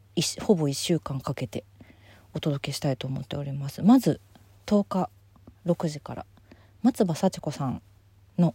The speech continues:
回を配信予定です。で、その後に伊沢玲さんで、その後に山崎和也くんという流れになっております。ちょっと来週そんなわけで、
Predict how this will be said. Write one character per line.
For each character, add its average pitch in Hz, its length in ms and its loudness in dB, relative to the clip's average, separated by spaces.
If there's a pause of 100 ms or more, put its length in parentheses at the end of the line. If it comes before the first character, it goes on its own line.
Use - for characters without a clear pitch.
回 139 260 -2
を - 140 -10
配 139 240 -4
信 139 280 -6
予 135 120 -4
定 131 300 -10
で 170 120 2
す。 - 140 -8 (240)
で、 - 160 2 (100)
そ - 160 0
の 269 200 6
後 226 220 2
に 233 200 8
伊 156 100 0
沢 180 320 2
玲 156 200 2
さ - 160 -8
ん - 100 -8 (140)
で、 233 200 2 (140)
そ - 260 0
の 220 200 8
後 226 220 0
に 285 200 4 (560)
山 175 180 6
崎 143 240 -4
和 - 100 -12
也 123 280 -10
く - 80 -18
ん - 40 -20 (880)
と 262 100 8
い 214 140 8
う 190 40 6
流 156 400 2
れ 147 140 0
に - 120 -8 (340)
な 156 160 2
っ - 40 -6
て - 160 -12
お 139 100 -6
り 135 120 -8
ま 135 160 -6
す。 - 160 -12 (720)
ち - 80 2
ょ - 20 10
っ - 40 6
と 170 140 4
来 196 220 6
週 226 280 2
そ - 180 0
ん 240 80 10
な 247 100 10
わ 247 160 6
け 151 160 0
で、 143 300 2